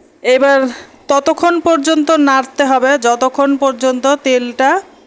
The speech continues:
পুরো শুকিয়ে টেনে না নিচ্ছে আর, উম,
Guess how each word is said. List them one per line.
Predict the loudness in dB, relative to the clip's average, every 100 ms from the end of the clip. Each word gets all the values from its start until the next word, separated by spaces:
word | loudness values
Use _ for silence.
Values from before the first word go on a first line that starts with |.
| _ _ -20 _ _ _ -8
পুরো | -2 2 2 0 -2 -4
শুকিয়ে | -4 -2 -2 0
টেনে | 0 0 0
না | 0 0
নিচ্ছে | -2 -4 -2 0 2 0 -6 -6 -2 0
আর, | 0 -2 -6 -16 -20 _ _ _ _
উম, | -18 -14